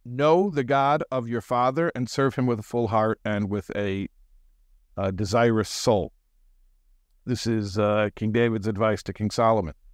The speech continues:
"Das elokei avicha." Um, da is the imperative command. Da. Daled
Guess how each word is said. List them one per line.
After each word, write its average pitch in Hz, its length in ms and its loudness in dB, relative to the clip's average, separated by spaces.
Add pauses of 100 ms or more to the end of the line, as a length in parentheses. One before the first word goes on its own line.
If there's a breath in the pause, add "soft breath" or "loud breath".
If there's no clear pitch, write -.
(640)
"Das 120 300 2
elokei 110 400 0
avicha." 107 380 -4 (680)
Um, 110 500 0 (640)
da 127 380 6 (320)
is 104 220 -4
the 107 480 0
imperative 107 840 -2 (300)
command. 101 500 -2 (140)
Da. 98 240 0 (560)
Daled 104 360 2